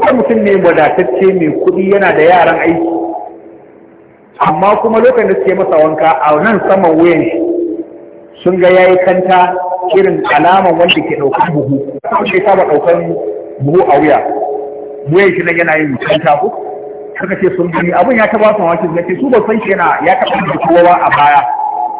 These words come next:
Balle kuma har yanzu da ya mai, da ya kuɗi. Haka mutane suka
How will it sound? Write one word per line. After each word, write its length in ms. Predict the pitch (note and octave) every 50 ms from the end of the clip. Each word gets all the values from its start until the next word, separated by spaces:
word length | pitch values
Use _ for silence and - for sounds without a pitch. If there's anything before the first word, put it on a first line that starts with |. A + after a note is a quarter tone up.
| - - - - - - - C3
Balle 280 | D#3 E3+ F#3 G3 G#3 G3
kuma 180 | - G#3+ G#3+ G3+
har 140 | G#3+ A3 G#3+
yanzu 220 | G3+ F#3 G3 F#3+
da 80 | F3+ F3+
ya 100 | F3+ F3+
mai, 160 | F3+ D3 B2 - - - - - - - - - - -
da 140 | - -
ya 60 | - -
kuɗi. 280 | - F3+ F3+ E3+ - - - - - - - - - - - - - - - - - - - - - - - - - - - - - - _ _ _ _ _ -
Haka 220 | A3+ A3+ - C4+ A3+
mutane 380 | G#3 A#3 A3 G#3 F#3+ G3 F#3+
suka 200 | F#3+ - - G3+